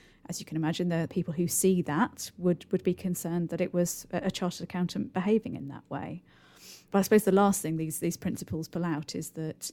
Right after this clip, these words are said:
just because you do something anonymously, or it's not clear that you are a, a member of our profession,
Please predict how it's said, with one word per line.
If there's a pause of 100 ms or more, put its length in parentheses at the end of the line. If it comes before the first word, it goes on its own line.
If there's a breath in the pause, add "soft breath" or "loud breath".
(800 loud breath)
just
because
you
do
something
anonymously, (160)
or
it's
not
clear
that
you
are (380)
a,
a
member
of
our
profession,